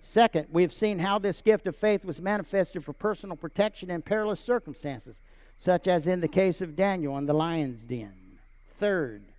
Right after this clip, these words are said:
this gift of faith was manifested for supernatural sustenance in time of famine. We can see this, for example, in the case of Elijah when he was fed by ravens in First Kings seventeen, three through six. What did he, he was surprised, wasn't he, to be fed by ravens?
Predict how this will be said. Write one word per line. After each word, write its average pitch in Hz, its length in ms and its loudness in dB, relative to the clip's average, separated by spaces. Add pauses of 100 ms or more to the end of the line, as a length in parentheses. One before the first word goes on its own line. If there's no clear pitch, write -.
(400)
this 190 240 6
gift 220 280 4
of 170 100 -2
faith 208 280 2
was 190 160 -12
manifested 190 680 -2
for 147 80 -8
supernatural 185 760 -6
sustenance 214 580 -4 (320)
in 156 100 0
time 202 360 0
of 190 100 0
famine. 156 540 0
We 156 100 2
can 156 140 0
see 190 220 0
this, 180 240 2
for 196 140 -2
example, 190 460 -2
in 196 60 -4
the 160 80 -2
case 190 300 0
of 208 120 -2
Elijah 208 480 0
when 151 180 -2
he 175 80 0
was 156 140 -8
fed 208 380 2
by 202 160 2
ravens 190 720 2 (220)
in 151 120 0
First 196 340 -2
Kings 196 260 -4
seventeen, 196 540 -2
three 208 240 -2
through 214 240 -10
six. - 440 -6 (540)
What 214 240 4
did 196 160 6
he, 220 240 2
he 269 180 6
was 320 160 2
surprised, 240 1000 -4
wasn't 185 360 0
he, 247 140 2
to 262 80 -2
be 190 140 -4
fed 208 320 2
by 180 120 4
ravens? 170 540 2